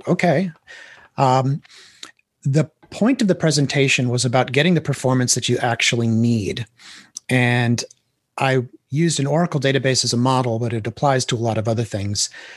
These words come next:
And the point was to explain that it's not just about getting a bucket of I ops. There's a lot of different complexity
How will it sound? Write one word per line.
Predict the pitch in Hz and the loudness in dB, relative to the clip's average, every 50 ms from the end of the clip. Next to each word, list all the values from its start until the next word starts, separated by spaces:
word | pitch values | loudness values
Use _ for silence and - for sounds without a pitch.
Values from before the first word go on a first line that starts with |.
| - - - - _ _ _ - - - | -20 -20 -20 -20 _ _ _ -8 -2 0
And | 135 135 135 131 131 127 123 120 - - - _ _ _ _ _ - | 2 4 4 4 4 4 2 2 0 -4 -10 _ _ _ _ _ -8
the | - 113 - _ - | -8 -8 -8 _ -16
point | - - - 208 240 247 220 - | -8 -4 -2 0 0 -2 -2 -2
was | - 151 139 131 | -2 -2 -2 0
to | - - 151 | 0 -2 -2
explain | 127 - - - - - - - 151 156 160 170 165 160 151 139 139 135 - _ _ _ _ _ - - - | 0 0 0 0 -2 -2 -2 0 0 2 2 2 2 2 2 0 0 -2 -6 _ _ _ _ _ -20 -6 -2
that | 147 139 127 123 123 - _ _ _ _ _ _ _ _ _ _ _ _ _ _ _ _ - - - _ _ _ _ _ _ _ _ _ - | 0 0 2 0 -2 -6 _ _ _ _ _ _ _ _ _ _ _ _ _ _ _ _ -20 -20 -20 _ _ _ _ _ _ _ _ _ -4
it's | - 156 - - 165 | -2 -2 0 0 0
not | 175 175 208 214 | 0 0 0 0
just | 165 139 170 160 - - | 0 0 0 0 0 0
about | 165 139 143 135 123 - 151 | 0 0 0 0 -2 -4 -4
getting | 127 147 143 139 135 127 | -2 0 2 2 2 0
a | 123 123 | -2 -4
bucket | 120 - 139 123 - - 123 101 | -2 -2 -2 0 0 -2 -4 -4
of | - 117 | -6 -6
I | 110 107 120 120 113 | -4 -2 -2 -2 -2
ops. | 107 92 - - - - - - - 147 | -2 -6 -6 -4 -2 -2 -2 -2 -4 -4
There's | 123 120 131 127 127 120 | -2 0 2 2 2 2
a | - 131 | 0 0
lot | 131 123 117 117 131 143 151 156 156 147 139 | -2 -2 -2 0 2 4 4 4 4 4 2
of | 139 117 | 2 0
different | - 131 - - - | 0 -2 -2 -6 -4
complexity | - 139 131 - - 139 131 - - - - 123 110 110 113 117 | -2 -2 0 2 0 0 0 2 0 0 0 0 0 0 -2 -6